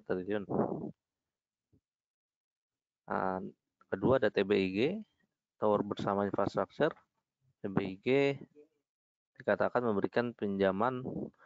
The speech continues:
ke anak usahanya, yaitu P T Tower Bersama.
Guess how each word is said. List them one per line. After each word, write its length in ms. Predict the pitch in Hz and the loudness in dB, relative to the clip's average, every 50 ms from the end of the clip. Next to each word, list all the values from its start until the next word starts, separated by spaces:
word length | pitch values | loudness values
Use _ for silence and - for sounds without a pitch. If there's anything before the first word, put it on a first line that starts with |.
| - - _ _ _ | -20 -20 _ _ _
ke 80 | - - | -2 -2
anak 240 | 107 101 104 98 - | -2 0 0 -2 -2
usahanya, 560 | 104 104 - 107 98 95 95 98 107 117 117 | -4 -2 0 0 0 0 0 -2 -2 -2 0
yaitu 800 | 110 101 95 92 90 _ - 120 120 120 120 120 120 120 120 120 - - - - - - _ _ _ _ _ _ _ _ _ _ _ _ _ _ _ | 2 2 2 0 -2 _ 0 0 2 2 2 2 2 0 0 -2 -2 -2 -2 -4 -6 -8 _ _ _ _ _ _ _ _ _ _ _ _ _ _ _
P 80 | - 101 95 | -4 -4 0
T 160 | - 107 107 - | 2 0 0 0
Tower 460 | - 107 95 95 98 107 110 113 - _ _ _ _ | 0 0 2 4 4 2 0 -2 -6 _ _ _ _
Bersama. 640 | - 110 101 - - - 101 95 95 104 139 165 | -4 -2 -2 -2 -2 -2 -4 -4 -4 -6 -8 -10